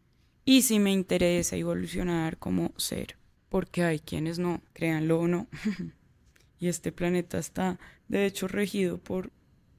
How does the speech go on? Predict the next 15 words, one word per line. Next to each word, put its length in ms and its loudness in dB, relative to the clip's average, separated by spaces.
personas 720 -4
a 80 -8
las 160 -4
que 160 -6
no 300 -4
les 240 -10
interesa 480 -4
mucho 280 -12
como 220 -10
el 300 -20
trabajo 400 -6
del 100 -2
ser, 260 -10
yo 140 -12
siento. 400 -10